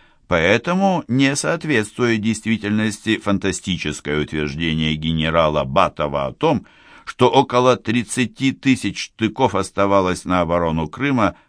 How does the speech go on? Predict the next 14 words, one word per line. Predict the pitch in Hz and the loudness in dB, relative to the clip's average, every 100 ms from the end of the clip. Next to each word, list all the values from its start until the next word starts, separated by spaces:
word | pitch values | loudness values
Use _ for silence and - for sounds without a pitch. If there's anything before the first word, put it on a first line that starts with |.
| _ | _
от | - - | -6 -4
вторжения | - 107 90 113 104 98 | -2 -2 0 0 2 0
со | 90 92 | -2 -4
стороны | - 90 92 95 92 | -4 -2 0 0 0
материка. | 90 90 95 95 95 - - - _ _ | 0 0 -2 -2 -2 -6 -10 -18 _ _
Из | 120 113 | 0 2
них | 120 170 - | 2 0 0
семь | - - 151 139 | -2 0 2 0
тысяч | - 143 127 120 - - | -2 -2 -2 -4 -6 -6
на | 104 113 | -2 0
Перекопе, | 107 107 110 110 85 69 73 57 _ _ _ _ _ - | 0 0 0 0 -2 -4 -6 -10 _ _ _ _ _ 0
около | 120 131 135 143 | 0 2 0 0
сорока | - 131 123 - 151 | 0 0 0 0 0
тысяч | - 156 - 107 - | 0 -6 -4 -4 -6